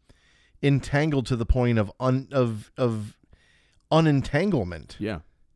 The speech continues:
Speaker 1: You
Speaker 2: Definitely.
Speaker 1: can't have one without the other. They're Siamese twins.
Speaker 2: Mm-hmm. It is the chocolate to the peanut butter.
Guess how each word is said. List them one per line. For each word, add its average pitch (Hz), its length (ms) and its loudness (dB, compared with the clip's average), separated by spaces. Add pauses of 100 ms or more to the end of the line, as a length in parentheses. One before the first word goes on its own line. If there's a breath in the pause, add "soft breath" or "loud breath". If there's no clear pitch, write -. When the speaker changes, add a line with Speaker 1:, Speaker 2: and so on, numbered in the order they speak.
(140)
Speaker 1:
You - 60 -18
Speaker 2:
Definitely. 170 280 2
Speaker 1:
can't 180 120 2
have 135 180 2
one 107 220 -2
without 92 240 -6
the 101 120 -10
other. - 200 -12 (260 loud breath)
They're 123 140 -4
Siamese 143 720 2
twins. 120 840 -6
Speaker 2:
Mm-hmm. - 920 -14
It 156 60 2
is 143 160 2
the 127 100 -2
chocolate 147 500 0
to 143 100 -4
the 117 80 -2
peanut 170 340 -2
butter. 80 340 -10